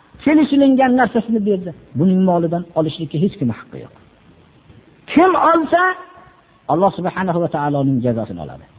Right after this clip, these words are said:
Mana bu hayotni tekshiring. Shunday hayotini shunday nohaq olib, nohaq odamlarga berib yurgan odamlarning hayotini tekshirsangiz,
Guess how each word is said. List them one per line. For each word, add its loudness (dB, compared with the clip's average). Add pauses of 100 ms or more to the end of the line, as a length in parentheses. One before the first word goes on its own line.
(140)
Mana 4
bu 6 (520)
hayotni 4
tekshiring. 2 (140)
Shunday 6 (220)
hayotini 2
shunday 2
nohaq 4
olib, 4
nohaq 4
odamlarga 2
berib 2
yurgan 2 (280)
odamlarning 2
hayotini 4
tekshirsangiz, -2